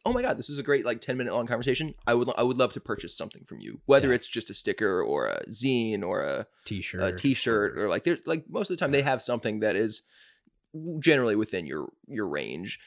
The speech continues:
Speaker 1: And
Speaker 2: Yeah.
Speaker 1: when you have a little bit of extra money, you're like, "Yeah, I wanna, I wanna support these people, but also I wanna get some cool stuff
Speaker 2: Yeah.
Speaker 1: as well." Like, you got a couple really cool shirts. Um, we, there's a screen printer that's always there each year. I didn't
Speaker 2: Yeah.
Speaker 1: wind up getting a shirt this year. Uh, uh, there were just too many books I had to get,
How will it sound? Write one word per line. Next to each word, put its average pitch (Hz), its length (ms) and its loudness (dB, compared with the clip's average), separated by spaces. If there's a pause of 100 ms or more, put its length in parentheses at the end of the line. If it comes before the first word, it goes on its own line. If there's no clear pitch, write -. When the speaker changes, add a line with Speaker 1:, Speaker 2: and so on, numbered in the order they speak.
(140)
Speaker 1:
And 120 120 2
Speaker 2:
Yeah. 120 60 0
Speaker 1:
when 131 120 4
you 127 80 2
have 143 140 0
a 135 40 2
little 120 140 2
bit 117 80 2
of - 80 -2
extra 113 240 -4
money, 170 380 -2 (240)
you're 117 100 -8
like, 110 140 -4
"Yeah, 120 260 0
I 69 60 0
wanna, 110 400 0 (160)
I - 40 -8
wanna 127 140 2
support 254 300 -2
these 131 100 -4
people, 127 400 0
but 131 80 -2
also 131 160 -2
I 131 60 0
wanna 127 100 -4
get 127 140 -8
some 131 80 -8
cool - 140 -14
stuff - 360 -14
Speaker 2:
Yeah. - 220 -10
Speaker 1:
as 107 120 -8
well." - 200 -6
Like, - 100 -12
you 117 60 -2
got 131 100 4
a 123 40 0
couple 135 260 4
really 120 160 4
cool 117 200 0
shirts. 107 480 0 (360)
Um, 92 460 -2 (100)
we, 131 200 2
there's 135 220 8
a 120 80 4
screen 123 320 0
printer 123 300 2
that's 117 160 -2
always 117 260 2
there 113 320 4 (160)
each 123 240 -4
year. 113 220 4
I 104 80 8
didn't 139 180 6
Speaker 2:
Yeah. 113 40 6
Speaker 1:
wind 120 140 10
up 123 60 8
getting 113 200 6
a 107 40 4
shirt - 220 2
this 107 160 0
year. 107 300 2 (440)
Uh, 90 320 0 (600)
uh, - 200 -4
there 120 160 4
were 120 60 4
just 113 180 -4
too 131 120 0
many 107 100 -2
books 90 240 -4
I - 60 -4
had 64 100 -8
to - 80 -10
get, - 160 -10